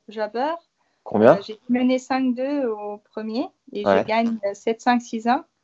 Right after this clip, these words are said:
Speaker 1: Et j'ai vraiment fini en volant, je crois. <laughs> Et du coup, euh, ouais, c'était, c'était une
Speaker 2: Énorme.
Speaker 1: belle fête après.
Speaker 2: Ouais, belle victoire. Voilà, c'est ce que je voulais te dire juste avant, c'est, euh, finalement, euh,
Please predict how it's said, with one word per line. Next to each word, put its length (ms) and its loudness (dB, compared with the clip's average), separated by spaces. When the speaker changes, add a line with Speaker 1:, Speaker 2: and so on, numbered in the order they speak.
Speaker 1:
Et 120 -2
j'ai 160 0
vraiment 360 4
fini 420 0
en 180 -2
volant, 360 4
je 100 -10
crois. 260 2
<laughs> 340 -6
Et 200 0
du 200 -18
coup, 300 -8
euh, 100 -4
ouais, 200 -4
c'était, 580 -8
c'était 320 0
une 60 6
Speaker 2:
Énorme. 160 8
Speaker 1:
belle 100 4
fête 260 2
après. 360 -2
Speaker 2:
Ouais, 160 8
belle 180 4
victoire. 380 6
Voilà, 220 12
c'est 140 -10
ce 40 -14
que 80 6
je 60 4
voulais 160 4
te 60 0
dire 100 12
juste 240 4
avant, 220 10
c'est, 240 4
euh, 260 8
finalement, 580 6
euh, 200 8